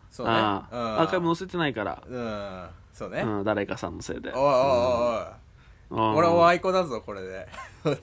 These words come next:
Speaker 1: 当に。
Speaker 2: 確かにな。ごめんごめん。
Speaker 1: これでおあいこだぞ。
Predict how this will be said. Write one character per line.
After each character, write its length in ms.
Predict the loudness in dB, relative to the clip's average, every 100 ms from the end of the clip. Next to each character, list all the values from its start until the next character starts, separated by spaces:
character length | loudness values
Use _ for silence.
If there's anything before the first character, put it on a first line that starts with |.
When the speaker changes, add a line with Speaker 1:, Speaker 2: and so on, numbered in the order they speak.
| -6
Speaker 1:
当 120 | -6
に。 80 | 0
Speaker 2:
確 240 | 0 4
か 100 | 4
に 80 | 4
な。 200 | 2 4
ご 100 | 6
め 140 | 8
ん 40 | 8
ご 40 |
め 120 | 8 6
ん。 40 | 6
Speaker 1:
こ 140 | 2 4
れ 60 | 8
で 100 | 10
お 160 | 10
あ 80 | 10
い 80 | 8
こ 100 | 6
だ 160 | 6
ぞ。 200 | 4 -2